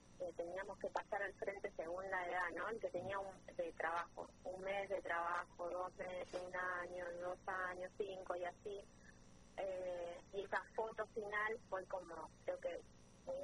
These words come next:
impactante de, de lo que significa la red, ¿no?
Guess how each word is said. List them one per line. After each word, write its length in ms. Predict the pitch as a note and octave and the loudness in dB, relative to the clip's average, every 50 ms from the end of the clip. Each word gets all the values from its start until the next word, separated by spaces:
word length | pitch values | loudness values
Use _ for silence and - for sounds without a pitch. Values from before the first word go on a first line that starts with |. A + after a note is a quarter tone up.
| C#5 | -2
impactante 680 | C5+ - F3+ E3+ E3 - - - - F#3 F#3 F#3 - F#3+ | 0 0 0 0 0 -2 0 2 2 2 2 2 0 2
de, 340 | F#3+ F3+ F3 E3 E3 D#3+ - - - - - - - - - - - - - - | 2 2 2 0 0 -4 -6 -10 -16 -16 -18 -18 -18 -18 -18 -18 -18 -12 -2 -2
de 100 | F3 E3+ | 0 2
lo 120 | E3+ F3 E3+ | 2 0 2
que 80 | - F3 | 2 0
significa 500 | - - F3 E3+ - - G3+ - G3+ F#3+ F3+ | 0 0 -4 -4 -4 -4 0 4 4 4 4
la 160 | E3+ D#3+ D#3+ | 6 4 4
red, 280 | D#3+ - G3+ G3+ F#3 E3+ - E3 D#3+ | 4 4 4 2 2 0 -2 -4 -2
¿no? 200 | E3+ F3 G3 C4+ | 0 0 0 -2